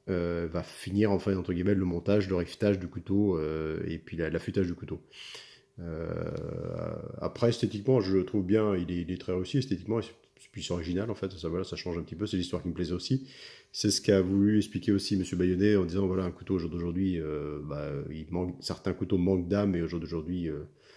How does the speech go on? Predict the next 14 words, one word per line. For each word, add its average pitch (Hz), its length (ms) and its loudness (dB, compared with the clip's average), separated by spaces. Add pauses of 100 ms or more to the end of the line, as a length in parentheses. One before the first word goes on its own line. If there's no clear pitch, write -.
(440)
l'histoire 87 540 0
est 82 100 -4
intéressante. 92 680 0 (400)
Je - 60 -14
vous 92 60 -10
fais 98 80 4
voir 101 100 6
un 104 40 4
petit 104 120 -2
peu 104 140 4
la, 98 160 6 (1200)
la - 60 -2
fiche, - 600 -2 (160)
euh, 92 120 -2